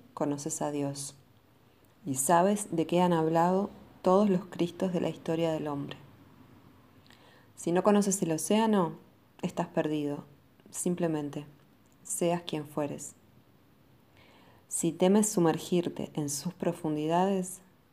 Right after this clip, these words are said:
tal vez solo conozcas el océano como reflejado en un espejo, pero no puedes dejar de ser una parte del océano, que surge de sus profundidades y retorna a su quietud.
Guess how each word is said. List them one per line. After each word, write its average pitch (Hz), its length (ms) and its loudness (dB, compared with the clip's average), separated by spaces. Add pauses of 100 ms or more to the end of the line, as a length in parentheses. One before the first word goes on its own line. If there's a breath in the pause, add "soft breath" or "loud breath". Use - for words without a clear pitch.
(220)
tal 151 220 0
vez 180 300 0
solo 202 320 4
conozcas 180 480 2
el 156 100 0
océano 196 640 0 (460 loud breath)
como 151 260 4
reflejado 151 600 0
en 156 80 -2
un 156 120 -4
espejo, 147 640 -8 (1000 soft breath)
pero 165 140 2
no 165 180 2
puedes 175 280 4
dejar 165 460 0 (120)
de 165 200 0
ser 170 260 2
una 151 240 2
parte 160 300 2
del 143 160 -4
océano, 139 520 -6 (680)
que 156 120 -12
surge 165 440 -2
de 143 100 0
sus 185 260 -4
profundidades 156 1000 -4 (400 loud breath)
y 160 100 4
retorna 156 680 0
a 143 120 -4
su 143 180 -10
quietud. 143 460 -6